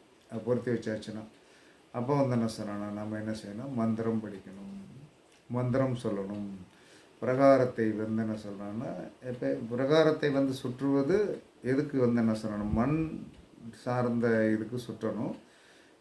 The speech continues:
காற்று சார்ந்ததுக்கு என்ன சொல்லணும்னா, உட்கார்ந்து வந்து என்ன சொல்லணும்? ஒரு பன்னிரெண்டு நிமிஷம்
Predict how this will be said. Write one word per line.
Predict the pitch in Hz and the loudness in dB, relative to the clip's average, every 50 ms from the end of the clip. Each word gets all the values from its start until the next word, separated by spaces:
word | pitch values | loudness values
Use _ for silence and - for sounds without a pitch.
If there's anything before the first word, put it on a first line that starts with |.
| - | -6
காற்று | - 127 139 151 147 156 156 151 - | -2 0 0 2 2 0 0 0 2
சார்ந்ததுக்கு | 139 131 123 117 113 113 113 104 110 107 | 2 2 2 2 2 2 2 0 0 -4
என்ன | 107 110 107 110 | -4 -4 -4 -4
சொல்லணும்னா, | 101 - 104 101 101 101 98 101 101 98 101 | -6 -8 -10 -10 -8 -8 -8 -8 -10 -8 -4
உட்கார்ந்து | 107 113 110 110 - 151 151 139 123 110 107 | -4 -4 -4 -4 -2 0 0 2 2 0 0
வந்து | 101 101 | -2 -4
என்ன | 101 104 104 98 95 - | -6 -6 -8 -10 -10 -8
சொல்லணும்? | 120 127 | -8 -6
ஒரு | 135 117 | -4 -6
பன்னிரெண்டு | 110 - 110 110 110 120 123 117 117 110 107 104 | -6 -6 -4 -2 0 0 0 0 0 0 -2 -4
நிமிஷம் | 95 101 107 113 107 110 - 123 139 190 233 | -6 -6 -4 -4 -4 -4 -6 -6 -6 -6 -8